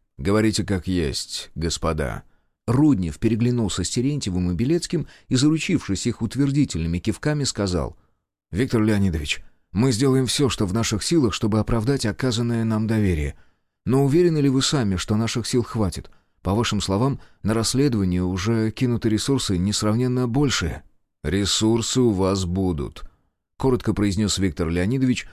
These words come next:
и Аркадий Францевич выложил на стол еще две бумаги. Это были открытые листы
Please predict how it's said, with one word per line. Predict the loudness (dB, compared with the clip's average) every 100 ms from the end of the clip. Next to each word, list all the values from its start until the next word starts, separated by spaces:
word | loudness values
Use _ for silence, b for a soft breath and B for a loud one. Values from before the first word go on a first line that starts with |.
| b
и | -2
Аркадий | -2 0 -2 -2
Францевич | 0 -2 0 -2 -2
выложил | 0 0 2 2 0
на | 0 0
стол | -2 0 0
еще | 2 0 -2 -2 -2
две | 0 -4
бумаги. | -2 -2 -2 -4 -10 -14 _ _ _ _ -6
Это | -2 0
были | 2 2
открытые | 0 0 0 0 -4 -2
листы | -4 -2 0 0